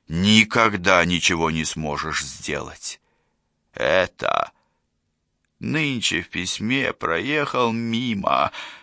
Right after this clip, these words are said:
Был мой последний сокрушительный удар от тебя, ибо я сразу подумала, и вовсе не косвенный,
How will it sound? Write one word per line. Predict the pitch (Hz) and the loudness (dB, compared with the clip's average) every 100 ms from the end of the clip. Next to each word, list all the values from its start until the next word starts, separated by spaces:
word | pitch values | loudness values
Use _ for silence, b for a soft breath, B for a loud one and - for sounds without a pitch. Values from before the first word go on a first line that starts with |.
| B _ _ - | B _ _ -10
Был | 78 123 113 | 4 6 8
мой | 113 110 | 8 6
последний | - 117 - 110 107 117 98 101 95 | 6 4 4 2 4 6 6 2 2
сокрушительный | 104 92 95 95 117 110 98 98 98 95 95 | 0 -4 -4 -2 -2 -2 -2 0 0 0 -2
удар | 90 95 87 | 4 4 6
от | 80 - | 2 -6
тебя, | - 87 85 85 | -6 0 4 4
ибо | 90 85 | 4 4
я | 87 | 2
сразу | 87 85 92 85 | 2 0 0 0
подумала, | 82 82 85 104 78 76 65 b b b b b _ _ - | -2 -4 -2 -2 0 2 2 b b b b b _ _ -10
и | 78 | -6
вовсе | 71 78 120 120 - 131 123 | -4 -2 -2 -2 -4 -2 -2
не | 104 113 | -2 -2
косвенный, | 107 - 92 113 - - 117 107 104 101 - - - | -4 -6 -6 -6 -6 -10 -10 -8 -10 -12 -12 -16 -20